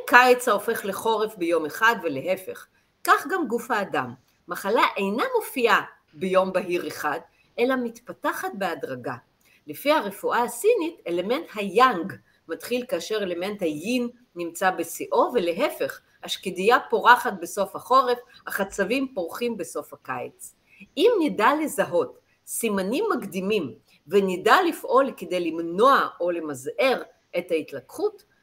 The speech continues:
נוכל לנהל את הבריאות שלנו הרבה יותר טוב. אדם הקשוב לגופו ולומד להכירו,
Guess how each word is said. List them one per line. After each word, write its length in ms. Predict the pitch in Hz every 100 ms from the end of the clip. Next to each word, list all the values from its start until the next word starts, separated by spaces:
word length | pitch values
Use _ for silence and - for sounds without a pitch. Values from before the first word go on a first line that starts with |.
| _
נוכל 320 | 175 175 233
לנהל 460 | 247 196 156 185 202
את 120 | 196
הבריאות 460 | 156 135 151 202 214
שלנו 380 | 208 185 180 135
הרבה 300 | 127 - 147
יותר 240 | 135 113 _
טוב. 200 | 127 117 _ _ _ _ -
אדם 380 | 170 240 294 254
הקשוב 440 | - - 214 202
לגופו 500 | 165 139 135 214 220
ולומד 400 | 170 147 139 180 190
להכירו, 800 | 135 139 - 131 131 220 -